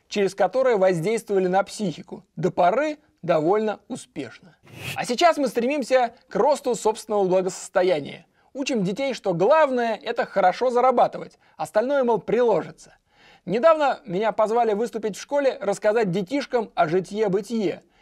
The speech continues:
как стать таким же красивым и умным.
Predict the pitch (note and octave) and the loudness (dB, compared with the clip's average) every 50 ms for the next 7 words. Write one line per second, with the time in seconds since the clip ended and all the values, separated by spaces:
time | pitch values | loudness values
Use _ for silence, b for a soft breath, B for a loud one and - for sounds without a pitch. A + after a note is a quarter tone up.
0 | b b b - A#3 B3+ B3+ - - A3 G#3+ G#3 - F3+ - - G#3 G3 E3+ F3+ | b b b -6 -6 -6 -4 -4 -4 -4 -2 -2 -2 -4 -2 -2 -4 -2 0 0
1 | F3 D#3+ b b b b b - F#3+ G3 F3+ F3 - A3 A#3+ A#3+ A3 G3+ - - | 0 -2 b b b b b 0 2 2 2 0 -2 -2 0 0 0 0 -2 -4
2 | - G3+ A3+ A3+ G#3 F3 C#3+ B2 G#2 - - | -4 -2 0 0 0 0 -2 -4 -8 -12 -16